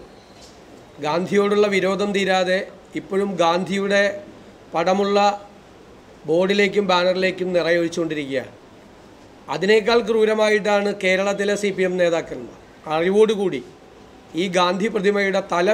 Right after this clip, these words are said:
വെട്ടിമാറ്റി മറ്റൊരു കല്ല് മടിയിൽ വെച്ച് അതിൻ്റെ മീതെ കൊണ്ടുപോയി വെച്ചത്. ഗാന്ധി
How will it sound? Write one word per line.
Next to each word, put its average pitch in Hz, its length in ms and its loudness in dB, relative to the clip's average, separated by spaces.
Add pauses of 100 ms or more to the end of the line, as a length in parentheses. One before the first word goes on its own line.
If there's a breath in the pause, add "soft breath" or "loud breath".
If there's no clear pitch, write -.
(100)
വെട്ടിമാറ്റി 185 580 0 (640)
മറ്റൊരു 185 280 0 (120)
കല്ല് 190 300 2 (400)
മടിയിൽ 196 260 0 (100)
വെച്ച് - 140 -4 (100)
അതിൻ്റെ 185 200 0 (100)
മീതെ 185 260 0
കൊണ്ടുപോയി 165 440 0
വെച്ചത്. 139 260 -12 (1000)
ഗാന്ധി 208 320 2